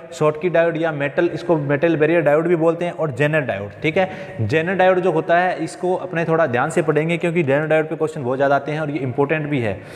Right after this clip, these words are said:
आज के समय में Jenner diode काफ़ी, ए, यूज़ किया जा रहा है, जो कि voltage regulation application में ज़्यादा यूज़ होता है, ठीक है। तो ये आपके diode हैं, आज अपने इतना ही पढ़ेंगे, ठीक है। तो class को आप लोग share कर दीजिए और like कर दीजिए।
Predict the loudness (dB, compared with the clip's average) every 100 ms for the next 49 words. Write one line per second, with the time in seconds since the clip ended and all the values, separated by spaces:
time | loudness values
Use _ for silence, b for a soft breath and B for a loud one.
0 | B -2 -2 0 -2 -2 -2 0 0 2
1 | 2 2 0 0 0 0 0 0 0 0
2 | 0 2 2 2 0 -4 -12 -18 -16 -6
3 | 0 2 2 4 4 2 2 2 2 0
4 | 0 -2 -4 -2 0 0 -2 -2 2 4
5 | 4 2 0 0 -2 0 0 0 B B
6 | 2 2 2 0 0 2 2 -2 -8 -10
7 | -10 -2 -2 -2 -4 -4 -2 0 0 0
8 | -2 -6 -8 -2 0 0 -2 B B B
9 | -4 2 0 2 2 2 0 -2 0 0
10 | 0 -4 -2 0 0 0 0 0 0 -2
11 | -2 -2 0 -2